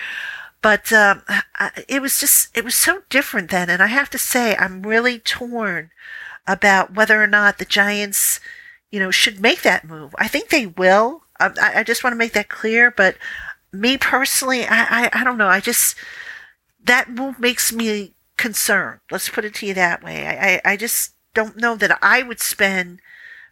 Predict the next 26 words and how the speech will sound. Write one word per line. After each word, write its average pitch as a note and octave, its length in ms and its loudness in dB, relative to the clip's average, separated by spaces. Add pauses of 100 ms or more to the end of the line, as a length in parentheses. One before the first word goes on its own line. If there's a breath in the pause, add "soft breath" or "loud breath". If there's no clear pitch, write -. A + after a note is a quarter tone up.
(120)
big A3+ 260 0
bucks - 600 2
on, G3 180 2
on F#3+ 160 2
a F3+ 60 -4
receiver. F3+ 640 -4
And F3 260 0
I F#3+ 120 4
say A#3+ 320 0
that A3 340 6 (180)
knowing G3+ 600 -2
that F3 300 0 (420 loud breath)
Daniel A3 340 -2
Jones G#3 480 -2
needs G#3+ 220 -6
all G3+ 140 -2
the F#3+ 100 4
help G3 200 -2
he G3+ 60 -8
can F#3 220 -10
get G#3+ 380 4 (500 loud breath)
for - 180 -2
the G3 80 0
Giants G3 460 2
to G#3 100 -2
really F#3+ 340 -4